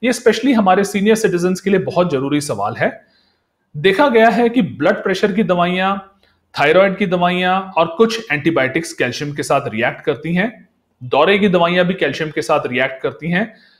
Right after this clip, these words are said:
अगर आप एसिडिटी की गोली लेते हैं, तो आपके लिए कैल्शियम कार्बोनेट उचित नहीं है, क्योंकि आपके पेट में पचेगा ही नहीं। अगर आप एसिडिटी की गोली लेते हैं, तो कैल्शियम साइट्रेट लीजिए। और अगर आप ये सारी दवाइयों में से कोई भी एक दवाई लेते हैं,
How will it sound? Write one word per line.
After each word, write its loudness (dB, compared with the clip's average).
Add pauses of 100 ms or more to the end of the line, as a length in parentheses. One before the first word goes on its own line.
(200)
अगर 4
आप 4
एसिडिटी 0
की -2
गोली 0
लेते -4
हैं, -8 (160)
तो 2
आपके 2
लिए 2
कैल्शियम 0
कार्बोनेट -2
उचित -8
नहीं -4
है, -4
क्योंकि -2
आपके 0
पेट -4
में -4
पचेगा -2
ही -6
नहीं। -14 (380)
अगर 2
आप 2
एसिडिटी 0
की -2
गोली 2
लेते 0
हैं, 0 (140)
तो -4
कैल्शियम 0
साइट्रेट -2
लीजिए। -8 (360)
और 4
अगर 4
आप 2
ये 2
सारी 2
दवाइयों 0
में -2
से 0
कोई 0
भी 2
एक 2
दवाई 2
लेते -2
हैं, -6